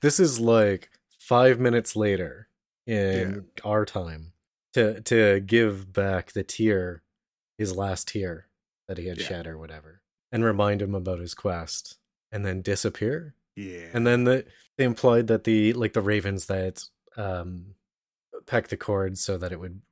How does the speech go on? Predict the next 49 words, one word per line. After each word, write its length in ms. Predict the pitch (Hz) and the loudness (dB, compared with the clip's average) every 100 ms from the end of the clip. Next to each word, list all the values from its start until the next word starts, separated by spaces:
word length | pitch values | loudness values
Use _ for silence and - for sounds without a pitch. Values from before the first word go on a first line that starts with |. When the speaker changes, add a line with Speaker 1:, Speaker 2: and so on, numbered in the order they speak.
| _ | _
Speaker 1:
or 320 | 110 95 90 85 | -10 -8 -10 -6
roped 400 | 104 98 - - | -4 -4 -6 -8
so 160 | - 101 | -2 0
that 140 | 90 | 0
it 20 | 82 | -4
would 160 | 85 | -4
break, 380 | 92 120 117 - - - - _ _ _ | 4 6 6 2 -14 -20 -20 _ _ _
could 60 | |
have 60 | 107 | -6
been 100 | 98 | -2
him, 260 | 147 233 175 | 2 4 4
but 160 | 165 | 6
then 140 | 165 151 | 6 6
they 120 | 147 | 6
also 640 | 135 127 131 113 107 110 - | 6 4 4 4 4 0 -6
called 280 | - 117 101 | 0 0 2
his 180 | 104 95 | -2 -2
dad 480 | 110 101 98 98 110 _ _ _ | 0 2 0 -4 -10 _ _ _
the, 640 | 98 92 95 92 90 90 87 _ _ _ _ | -12 -10 -10 -10 -12 -16 -20 _ _ _ _
uh, 180 | 95 92 | -10 -10
War 200 | 95 104 | -4 -4
Raven. 360 | 95 90 78 78 _ _ | -2 -6 -10 -18 _ _
Speaker 2:
Yeah. 260 | 131 110 - - _ _ _ _ - | -8 -8 -10 -20 _ _ _ _ -6
Speaker 1:
So 120 | 110 | -4
is 140 | 95 | -2
this, 200 | 98 - | -4 -4
like, 160 | 95 - | -8 -10
a 40 | |
spiritual 440 | 98 139 139 120 127 | -2 4 4 2 0
thing? 460 | 143 131 127 127 - _ _ _ - | 2 2 2 0 -6 _ _ _ -20
I 40 | |
don't 80 | 320 | -4
know 120 | 285 | -2
if 60 | 170 | 0
this 160 | 135 113 | -2 0
movie 280 | 123 117 | 0 2
would 160 | 110 107 | 0 0
have 60 | 101 | -2
been 200 | 101 87 | -2 -2
better 360 | 92 147 113 | 0 2 2
if 180 | 101 - | 0 -4
they 200 | 101 95 | -6 -6
had 180 | 82 90 | -6 -8
ground 300 | 95 90 92 | -8 -8 -6
it 160 | 92 | -8
more 200 | 104 92 85 | -6 -6 -6
in 80 | 80 | -6
the 60 | |
magics, 760 | 80 85 85 - - - - | -8 -8 -8 -12 -16 -14 -14